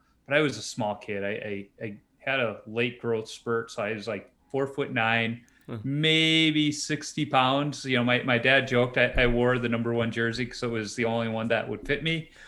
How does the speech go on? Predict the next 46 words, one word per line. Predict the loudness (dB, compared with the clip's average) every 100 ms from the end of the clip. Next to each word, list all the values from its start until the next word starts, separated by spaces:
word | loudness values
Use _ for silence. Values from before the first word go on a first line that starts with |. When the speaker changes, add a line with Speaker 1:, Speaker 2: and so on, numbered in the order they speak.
| -10 2
Speaker 1:
Uh, | 4 6 4 2 -4
Speaker 2:
<laughs> | 4
Speaker 1:
but | 6
on | 6 4
the |
field, | 2 4 6 6 2 0
everybody | 0 2 4 4
mistook, | 2 -2 -6 -2 -2 -2 -14 _ 2
uh, | 4 2
mistook | 0 -4 -6 -4
me | -4 -2
for | -2
number | 0 2 2
eleven | 2 2 2 0 -8 -20 -18 -4 -2
<laughs> | 0 -2 2 2 4 2 2 -2 -2 4
because | 6 8 6
they | 8 6
could | 4
see | 2 2
both | 6 4 2
the |
front | 2 4 6
and | 6
back | 4 4
at | 0
the | 0
same | 2 2 4
time. | 4 4 2 -6
Speaker 2:
<laughs> | -18 -10 -8 0 8
Speaker 1:
Um, | 10 10 6 2 -6 -18 _ _ _ -20 -20 -20 _ _ _ 0
but | 4
it, | 4 4
it | 4
was | 4 0
around | 2 6 8 6
that | 6 2
time | 0 2 2 2
that | 2
I | 2
discovered | 0 -4 -2 0 0
the | 0
great | 0 0 0
game | -2 0
of | 0
hockey, | 0 0 0 0 0
and, | 0 -2